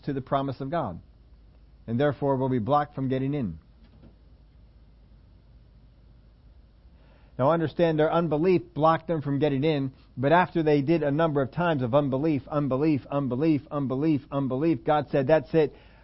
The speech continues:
I don't care where you go to from here on out. I am blocking you from getting in." And he decreed, "You will not enter in," which meant they were not getting in, no matter what they did to change.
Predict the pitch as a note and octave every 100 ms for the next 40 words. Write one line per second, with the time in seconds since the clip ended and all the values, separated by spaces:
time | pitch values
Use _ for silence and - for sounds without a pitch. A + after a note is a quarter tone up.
0 | - C3+ D#3 C3+ D#3 C3+ C3 F#3 E3 D#3
1 | C#3 C3+ C3 B2+ B2 A2+ D3 C3+ C3+ D3
2 | - - D#3+ F3+ D#3 B2+ A#2+ G#2+ B2+ A#2
3 | - A#2 A2+ A#2 G#2 A2+ A2 A2 G#2+ G#2+
4 | E2 - - - - B2+ B2+ F3 F3 D3
5 | - G3 D#3+ C3+ D3 C#3+ C#3 C3+ D#3 B2+
6 | - - _ _ B2 A#2+ C3+ A#2+ G#2+ -
7 | A2+ G#2+ A#2+ G2 G#2 A2 G#2+ E2 A#2+ G2+
8 | _ _ _ _ _ _ _ _ _ _
9 | _ - A2+ A#2+ A#2+ C#3+ C#3 C3 C3 G#2
10 | D3+ C3 F2+ -